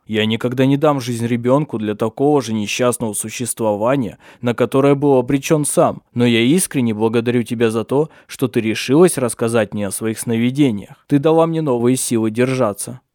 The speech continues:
"Тебе от этого стало легче?" "Нет", сказал он тихо.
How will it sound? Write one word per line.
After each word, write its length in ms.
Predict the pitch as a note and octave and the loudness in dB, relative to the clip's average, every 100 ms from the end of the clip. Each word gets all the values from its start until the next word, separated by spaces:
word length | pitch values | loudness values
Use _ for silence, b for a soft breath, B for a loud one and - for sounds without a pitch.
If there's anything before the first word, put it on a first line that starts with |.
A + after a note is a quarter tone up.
| _ _ _ _ | _ _ _ _
"Тебе 260 | - B2 C#3 | -8 -2 -2
от 140 | C#3 | -2
этого 260 | D3 C#3+ C3+ | -6 -4 -6
стало 320 | - C#3+ C#3 | -6 -4 -2
легче?" 460 | C3+ D#3 F3 - C#3 _ _ _ | 0 -2 -4 -10 -16 _ _ _
"Нет", 460 | - G#2+ G2 - - _ _ _ | -6 -2 -2 -6 -16 _ _ _
сказал 300 | - B2 A2+ | -8 -4 -2
он 100 | A2+ | -2
тихо. 360 | A2 A#2+ A#2 A#2+ | -4 -8 -10 -14